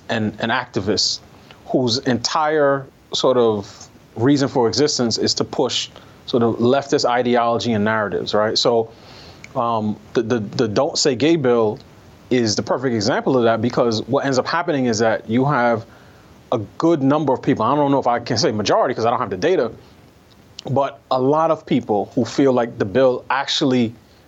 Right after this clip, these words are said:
says that teachers can't use the word gay in a classroom. Now, again, that begs the question: in, in what context would a teacher be talking about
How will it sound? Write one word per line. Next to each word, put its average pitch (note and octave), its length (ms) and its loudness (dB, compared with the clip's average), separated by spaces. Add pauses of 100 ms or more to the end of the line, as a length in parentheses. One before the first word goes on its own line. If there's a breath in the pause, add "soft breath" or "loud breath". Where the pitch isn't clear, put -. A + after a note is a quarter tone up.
(120)
says B2 480 0
that G#2+ 200 -4
teachers C3 360 0
can't C#3 340 -6
use B2 240 2
the A#2 100 0
word A2+ 420 2 (440 loud breath)
gay G#2 420 0 (380)
in A3 240 0
a - 80 -6
classroom. G#2 680 -4
Now, A#2+ 420 0 (260 soft breath)
again, C#3+ 220 0
that B2+ 120 0
begs C3 200 0
the A#2+ 60 -8
question: A#2+ 580 -2 (800)
in, B2 180 2
in B2 220 2
what C3+ 280 0
context E3+ 440 -2
would B2 100 -2
a A2 40 -2
teacher - 280 0
be A2 120 -2
talking B2+ 360 -4
about G#2+ 340 -2